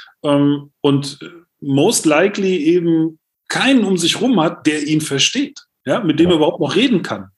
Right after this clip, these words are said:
Speaker 2: Genau.
Speaker 1: So, und das braucht, da braucht es einfach neue Gemeinschaften und Vereinbarungen, ja, also wo man sich zusammentrifft, Zusammenkünfte, wo man das Gefühl hat, verstanden zu werden.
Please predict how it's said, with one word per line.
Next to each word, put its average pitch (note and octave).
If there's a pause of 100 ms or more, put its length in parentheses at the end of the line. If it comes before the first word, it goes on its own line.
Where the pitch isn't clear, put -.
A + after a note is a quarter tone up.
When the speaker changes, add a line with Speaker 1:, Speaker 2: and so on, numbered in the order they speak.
Speaker 2:
Genau. - (340)
Speaker 1:
So, C3+ (100)
und C#3
das -
braucht, -
da E3
braucht F3+
es G#3+
einfach D3
neue D3
Gemeinschaften C#3
und B2+
Vereinbarungen, C3
ja, D3
also C3+
wo C3+
man C3
sich -
zusammentrifft, C3 (380)
Zusammenkünfte, C3
wo B2
man B2+
das B2+
Gefühl C3
hat, C3
verstanden G3+
zu G2+
werden. G2+